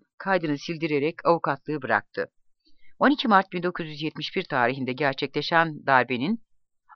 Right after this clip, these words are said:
aydınlara yönelik baskıcı tutumundan o da payına düşeni aldı, askerini yapmak için hazırlanırken tutuklandı. Yedi yıl hapse mahkum edilen Mumcu, Yargıtay'ın kararı bozması sonucu serbest bırakıldı.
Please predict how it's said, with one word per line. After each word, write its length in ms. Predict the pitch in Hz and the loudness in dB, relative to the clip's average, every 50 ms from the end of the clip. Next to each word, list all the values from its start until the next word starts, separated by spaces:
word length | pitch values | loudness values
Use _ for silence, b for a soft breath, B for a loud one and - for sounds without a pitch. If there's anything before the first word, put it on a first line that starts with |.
| b - | b 6
aydınlara 400 | 170 202 185 220 226 233 233 254 | 6 6 6 2 0 2 2 2
yönelik 400 | 233 202 170 156 160 180 - - | 2 2 0 -2 -4 -2 4 4
baskıcı 400 | 220 - - - 190 170 208 208 | 4 4 4 -2 -4 -4 -4 -4
tutumundan 600 | - 156 - - 123 123 127 123 156 175 208 214 _ b b b b b b b b - | -4 -8 -8 -6 -6 -4 -2 0 0 0 0 -2 _ b b b b b b b b -4
o 100 | - 233 | -2 0
da 80 | 247 220 | 0 0
payına 340 | - 170 151 143 139 143 123 | 0 -2 -2 -2 -2 -4 -6
düşeni 340 | 135 - - 139 127 139 131 | -6 -6 -4 -2 2 2 2
aldı, 400 | 120 123 127 123 - 208 233 - - - _ _ - - | 2 2 2 0 0 -2 -2 -4 -8 -20 _ _ -2 0
askerini 480 | 165 185 - - 220 214 208 208 196 | 0 0 0 0 -2 -2 0 0 0
yapmak 360 | 175 165 170 - 185 185 165 | 0 0 0 -2 -4 -4 -4
için 180 | 165 - - 151 | -6 -6 -6 -6
hazırlanırken 720 | 151 165 151 156 151 143 139 131 127 - - 170 165 165 | -4 -4 -4 -4 -4 -4 -4 -4 -4 -4 0 0 0 0
tutuklandı. 680 | - - - - 131 _ - 120 107 107 101 - 92 - _ _ _ _ _ - _ _ _ _ _ _ - | 0 -4 -14 -14 -14 _ -4 -2 -2 -2 -2 -4 -8 -8 _ _ _ _ _ -20 _ _ _ _ _ _ -4
Yedi 200 | - 196 202 285 | -2 0 4 4
yıl 120 | 320 285 220 | 4 4 4
hapse 320 | 185 175 170 - - 185 | 2 2 0 0 -4 0
mahkum 320 | 170 156 156 - - 165 | 0 0 0 -2 -6 -6
edilen 380 | 156 131 127 123 131 131 127 127 | -6 -6 -4 -2 0 0 0 0
Mumcu, 400 | 123 120 120 123 - 190 220 214 _ _ _ _ _ _ - _ _ - - - | -2 -4 -6 -4 -2 -2 -2 -2 _ _ _ _ _ _ -20 _ _ -16 -4 2
Yargıtay'ın 520 | 165 175 190 214 233 254 247 247 240 240 | 4 6 6 6 4 0 0 0 0 0
kararı 420 | 226 - 208 196 190 190 190 208 185 | 0 0 2 4 4 4 2 2 0
bozması 400 | 165 160 151 151 165 165 190 196 | 0 -2 -2 -2 -6 -6 -6 -8
sonucu 340 | - - 147 147 139 175 180 | -6 -4 -6 -6 -6 -6 -2
serbest 440 | - 156 135 131 139 131 - - | 2 2 2 2 0 -4 -8 -8
bırakıldı. 440 | - 113 110 - - 117 - - 87 | -8 -8 -8 -8 -10 -12 -10 -10 -12